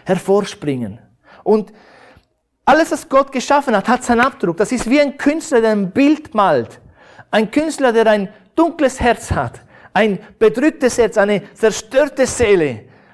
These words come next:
eine dunkle Seele. Und er malt ein Bild. Was wird das für ein Bild sein in der Regel, wenn er ehrlich ist und aus dem Herzen heraus ein Bild malt? Wird es Sonnenschein und Lichtstrahlen und Herrlichkeit?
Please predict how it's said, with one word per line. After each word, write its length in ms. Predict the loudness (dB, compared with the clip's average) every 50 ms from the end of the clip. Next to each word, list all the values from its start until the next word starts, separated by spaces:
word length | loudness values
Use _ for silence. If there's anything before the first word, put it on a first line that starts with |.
| _ _
eine 240 | -2 0 0 0 0
dunkle 420 | 2 2 0 0 0 0 -2 -2
Seele. 400 | -2 -2 -4 -2 -2 -2 -4 -4 -6
Und 140 | -8 -6 -6
er 60 | -4
malt 280 | -4 -2 -4 -4 -2 -4
ein 160 | -4 -4 -4
Bild. 360 | -4 -4 -4 -4 -6 -8 -14 _ _
Was 340 | -6 -2 -2 -2 -2 -2 -4
wird 180 | -4 -4 -4 -6
das 100 | -8 -6
für 120 | -4 -4
ein 140 | -4 -4 -2
Bild 220 | -2 -2 -2 -2
sein 280 | -4 -4 -4 -4 -4 -4
in 100 | -6 -6
der 120 | -6 -6
Regel, 300 | -6 -8 -10 -12 -16 -12 -6
wenn 180 | -4 -2 0 0
er 120 | 0 0
ehrlich 400 | 2 2 2 2 2 0 -2 -4
ist 220 | -6 -8 -8 -12 -20 -20 -20 -10 -4
und 140 | -2 0 0
aus 120 | 0 -2
dem 120 | -2 -4 -2
Herzen 380 | 0 0 0 0 -2 -4 -2
heraus 300 | 0 2 2 0 0 0
ein 120 | -4 -4 -4
Bild 240 | -2 -4 -4 -4 -8
malt? 260 | -10 -10 -10 -14 -18 _ _ _ -20 _ _ -2
Wird 220 | 0 0 0 0
es 160 | -4 -6 -2 0
Sonnenschein 540 | 2 2 2 2 0 0 0 0 0 0
und 120 | 0 -2 -2
Lichtstrahlen 680 | 0 -2 -2 -4 -6 -6 -2 0 0 2 2 0 -2
und 140 | -4 -4 -2
Herrlichkeit? 560 | 0 2 2 0 0 -4 -6 -4 -4 -4